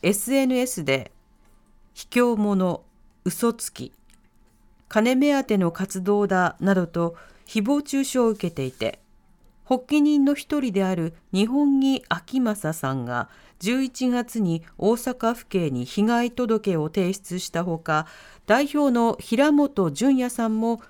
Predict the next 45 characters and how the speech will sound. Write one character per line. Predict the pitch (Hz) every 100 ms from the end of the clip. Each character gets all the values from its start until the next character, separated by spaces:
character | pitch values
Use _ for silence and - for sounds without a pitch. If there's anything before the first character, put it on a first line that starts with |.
| _
神 | - 208
奈 | 214
川 | 214 208
県 | 214 214 202
警 | 180 160
に | 170 175 -
刑 | - 226 262
事 | 254 254
告 | 262 254
訴 | - - 190 -
し | -
て | 135
い | 117
ま | 78
す。 | - - - - - - - - - - - - _
相 | - 196
談 | 247 254
窓 | 247 247 247
口、 | 233 - 185 175 147 - _ _
も | 175 202
う |
一 | 254 -
度 | 277
ご | 185 196
案 | 190
内 | 190
い | 190
た | 202
し | 196
ま | 185
す。 | 196 - - - _ - _ - -
心 | - 226 277 277
の | 269 262
健 | - 262 254
康 | 254 - 254 247 240
相 | - 247 214
談 | 139 113 -
統 | 220 226
一 | 226 190
ダ | 196
イ | 180
ヤ | 139
ル | 120
で | 104 -
す。 | - -